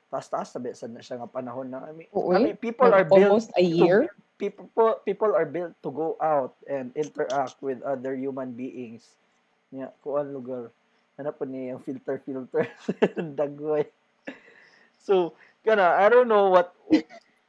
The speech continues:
Speaker 1: nganong, nganong ilag yapon tong gikuan? Nga,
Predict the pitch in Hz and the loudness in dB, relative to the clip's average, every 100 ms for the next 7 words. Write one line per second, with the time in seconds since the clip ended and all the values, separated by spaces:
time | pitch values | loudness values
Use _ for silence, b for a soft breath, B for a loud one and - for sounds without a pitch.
0 | _ _ - 175 190 185 170 180 185 160 | _ _ -2 0 2 2 2 0 -2 -2
1 | 170 170 170 170 160 160 156 147 147 135 | 0 2 0 0 -2 -4 -4 -4 -2 -4
2 | 139 156 _ _ _ _ - 151 | -4 -12 _ _ _ _ -6 -4